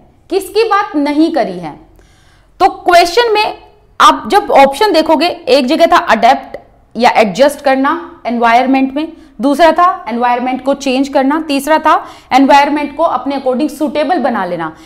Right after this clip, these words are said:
and एक था रीशेपिंग द एनवायरनमेंट। तो अब देखो इन्होंने कहीं पर रीशेपिंग की बात की है, तो कुछ बच्चे कहोगे कि भाई ये कही तो है शेपिंग की बात,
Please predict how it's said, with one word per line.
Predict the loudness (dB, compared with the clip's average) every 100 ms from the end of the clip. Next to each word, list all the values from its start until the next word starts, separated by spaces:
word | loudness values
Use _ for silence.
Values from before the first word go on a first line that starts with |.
| -4
and | 0 0
एक | 0 0 0 2
था | 2
रीशेपिंग | 2 4 4 4 0 -4 -4 -2
द | -4 -4
एनवायरनमेंट। | -10 -8 -10 -10 -14 -16 -18 -20 _ _ _ _ -2
तो | 2
अब | 4 4
देखो | 4 4
इन्होंने | 4 4 0
कहीं | 2 2 4
पर | 2 2
रीशेपिंग | 2 2 4 2 4 2
की | 0
बात | 2 2 0
की | -6
है, | -8 -8 -16 _
तो | -12
कुछ | -8 -6
बच्चे | -6 -4 -2
कहोगे | 2 2 2
कि | -4 -6
भाई | -2 -4 -4 -12
ये | -6 -6 -4
कही | -4 -4 -4
तो | -2
है | -2 -2 -6
शेपिंग | -8 -8 -6 -6 -6
की | -6
बात, | -4 -6 -8